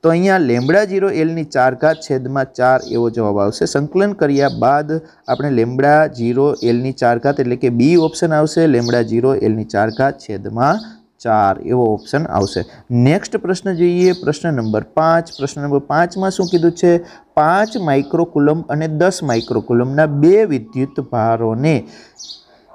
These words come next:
એકબીજાથી એક મીટર દૂર રહેલા છે.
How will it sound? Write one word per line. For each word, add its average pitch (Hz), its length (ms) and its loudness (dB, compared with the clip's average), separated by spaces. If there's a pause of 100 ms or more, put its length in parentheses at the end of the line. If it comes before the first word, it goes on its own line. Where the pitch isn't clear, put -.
(200)
એકબીજાથી 196 680 0
એક 214 320 0
મીટર 202 260 -4
દૂર 127 320 0
રહેલા 113 360 0
છે. - 240 -4